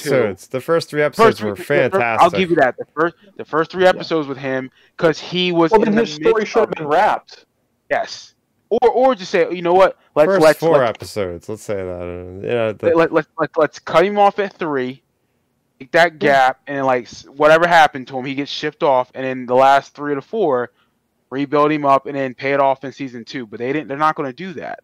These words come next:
Speaker 2: unless, unless
Speaker 1: Mm-hmm.
Speaker 2: we're just missing something.
Speaker 3: Well, my thing is, I, I mean, who knows? May-, maybe the actor that plays him had, ha-, has some blackmail on Tony Gilroy and is like, "Hey, you gotta put me as front and center in your
Speaker 1: <laughs>
Speaker 3: show."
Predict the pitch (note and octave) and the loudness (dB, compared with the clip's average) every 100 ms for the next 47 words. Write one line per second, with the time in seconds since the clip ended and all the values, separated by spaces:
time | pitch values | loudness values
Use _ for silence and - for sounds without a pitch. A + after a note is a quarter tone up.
0 | - C#3+ C#3 C#3+ - - C3+ C#3+ D#3 - | -6 0 2 0 -4 -8 -2 4 4 2
1 | D3+ E3 F3 D#3 D3+ D3+ B2+ A#2 G2+ F2+ | -4 -4 -6 -8 -8 -10 -12 -18 -18 -18
2 | C#2 A1+ _ _ _ _ _ _ _ _ | -20 -20 _ _ _ _ _ _ _ _
3 | _ _ _ _ - G#3 G#3 G3+ - - | _ _ _ _ 0 4 4 2 -6 -10
4 | E3 E3+ F#3+ A#3+ B3+ G3+ F3 D#3 - - | -2 4 4 4 -2 -2 -2 -4 -6 -10
5 | _ _ _ _ C3 _ _ C3 C#3 - | _ _ _ _ -20 _ _ -2 -2 0
6 | D#3 D#3+ F#3 E3+ C3+ D3+ F#3 G#3 A3 A#3+ | 0 2 4 4 4 4 4 6 4 4
7 | G3 D3+ E3+ - E3 D#3+ - D3 D3+ C3 | 6 6 6 4 2 2 4 4 4 4
8 | C#3+ C3+ _ _ - F3 E3+ D#3+ F#3+ F#3+ | 2 2 _ _ 2 6 6 6 2 2
9 | C#3 C#3+ D3 E3 D#3 D3 - D3+ D3+ C#3 | 4 6 4 4 4 4 4 2 2 6
10 | C#3+ C#3+ C#3+ C#3+ C#3 B2+ F#3 D3+ B2+ D3+ | 6 8 8 6 4 4 4 6 6 4
11 | D3+ F#3 F3 E3 D3 - D#3 D#3 - - | 6 2 4 4 4 4 2 2 0 2
12 | D3 C#3+ C#3 C3 F#3+ G3+ D#3+ D#3+ | 4 4 4 2 4 6 8 6